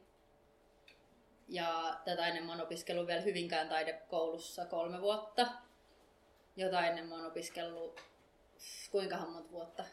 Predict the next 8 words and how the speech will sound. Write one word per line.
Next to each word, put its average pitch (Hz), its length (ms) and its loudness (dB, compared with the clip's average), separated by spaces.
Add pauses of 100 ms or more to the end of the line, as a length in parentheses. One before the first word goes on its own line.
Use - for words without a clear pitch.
Kolmetoista 180 640 4
varmaan 160 300 -2
viulunsoittoa. 165 880 -2 (1700)
Myös 175 260 -4
ammatise-, 170 520 -6 (200)
ammatillisella 170 760 -2
tasolla. 170 640 -2 (200)
Mut 180 200 -12